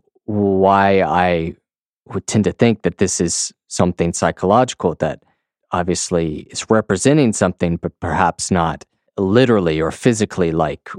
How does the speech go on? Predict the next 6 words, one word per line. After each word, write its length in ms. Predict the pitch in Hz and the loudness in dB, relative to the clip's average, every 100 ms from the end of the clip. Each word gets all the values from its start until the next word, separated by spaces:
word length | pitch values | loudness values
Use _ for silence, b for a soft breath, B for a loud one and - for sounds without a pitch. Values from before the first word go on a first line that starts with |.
| - | -12
we 180 | 104 87 | -6 -6
tend 380 | - 92 82 78 | -4 -2 -2 -4
to 440 | - 80 78 110 - - _ _ _ | -4 -4 -6 -10 -16 -20 _ _ _
prefer. 580 | - - 139 104 67 - _ _ _ _ _ _ - | -6 0 2 2 0 -10 _ _ _ _ _ _ -2
My 220 | 101 101 | 0 2
parents 680 | - 139 135 92 - - - | 2 2 2 2 -2 -8 -10